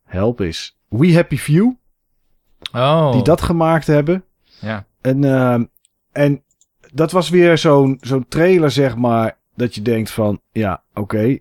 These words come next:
Speaker 1: heel erg leuk. Eh, Compulsion Games, maar wat is het nu?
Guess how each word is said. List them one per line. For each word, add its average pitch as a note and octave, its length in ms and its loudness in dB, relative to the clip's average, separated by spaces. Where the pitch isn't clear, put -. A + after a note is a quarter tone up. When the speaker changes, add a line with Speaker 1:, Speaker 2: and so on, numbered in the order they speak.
Speaker 1:
heel B2+ 280 0
erg G2+ 240 -4
leuk. C3+ 380 0
Eh, A#2+ 240 0
Compulsion C3+ 640 0
Games, C3 340 0
maar A2+ 380 -2
wat C3 240 0
is E3 200 0
het D3+ 120 -6
nu? F3 300 4